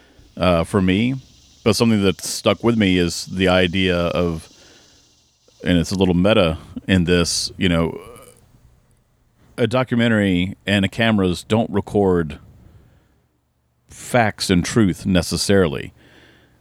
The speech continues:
Like, uh, there's bigger picture. Like, where are you pointing the camera? What do you choose to film versus what you don't choose to film?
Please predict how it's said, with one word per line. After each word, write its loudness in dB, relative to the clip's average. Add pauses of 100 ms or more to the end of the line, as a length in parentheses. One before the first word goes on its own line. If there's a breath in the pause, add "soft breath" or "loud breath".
(120)
Like, -2
uh, 2
there's 0
bigger 2 (340)
picture. 0
Like, -2
where 2
are 6
you 4
pointing 2
the -2
camera? -4
What 0
do -2
you 2
choose 0
to -4
film -2 (120)
versus -4
what -6
you -6
don't 0
choose -6
to -8
film? -6